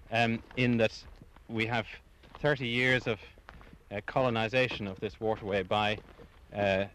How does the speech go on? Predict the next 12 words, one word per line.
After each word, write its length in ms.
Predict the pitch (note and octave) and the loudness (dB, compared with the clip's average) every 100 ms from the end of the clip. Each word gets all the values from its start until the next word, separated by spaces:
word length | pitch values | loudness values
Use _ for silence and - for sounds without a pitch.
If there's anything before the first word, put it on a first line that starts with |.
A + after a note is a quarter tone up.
| - - - - - - A#2+ | -14 -20 -20 -20 -20 -12 -2
native 380 | A#2+ A#2+ B2 - - | 0 0 -2 -8 -2
plants. 420 | A#2+ C3+ - - - - - - | 0 0 -2 -12 -20 -20 -14 0
Many 240 | D3+ F#3+ | 4 4
of 80 | D#3+ | 4
these 220 | A#2+ A#2 | 2 2
have 160 | B2 A#2 - - | 0 -6 -10 -8
actually 340 | C3 B2 - A#2+ | -6 -4 -4 -4
travelled, 460 | - C3+ B2 A#2 - - - - - - | 0 0 0 -4 -8 -20 -20 -20 -18 -12
uh, 80 | A#2 | -8
along 360 | B2 C#3+ D#3+ D3+ | 0 4 4 2
the 80 | A#2+ | 0
canal, 440 | C3 G#2+ G2+ G#2 | -2 0 0 -2